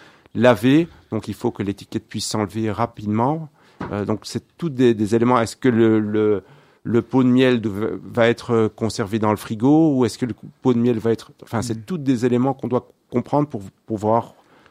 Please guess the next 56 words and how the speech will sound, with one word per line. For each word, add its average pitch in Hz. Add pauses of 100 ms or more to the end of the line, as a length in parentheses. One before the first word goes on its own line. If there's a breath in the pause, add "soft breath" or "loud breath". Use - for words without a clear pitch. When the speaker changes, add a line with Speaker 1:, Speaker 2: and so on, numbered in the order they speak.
(200 soft breath)
Speaker 1:
trouver 117
la 117
solution 117
la 113
plus 113
adaptée, 113
euh, 110
au 104
client, 92
quoi. -
Speaker 2:
Donc 120
avec 117
des 113
cahiers 113
des 107
charges 117
qui -
sont 104
super 117
détaillés, 104
super 104
définis 104
Speaker 1:
Ouais. 107
Speaker 2:
à 98
chaque -
fois. 117 (580 soft breath)
Speaker 1:
On 131
est, 180
on 120
est, 185 (240)
pour 127
moi, 156
on 156
est 117
plus 160
dans 127
une 113
industrie 113
de 117
service 104 (100)
que 101
dans, 92
dans 92
une 92
industrie 92
de 113
Speaker 2:
De, 117
Speaker 1:
production. 131
Speaker 2:
même 127
de 113
conseil 123
quelque 127
part 147
par 113
Speaker 1:
Oui, 117
Speaker 2:
rapport 113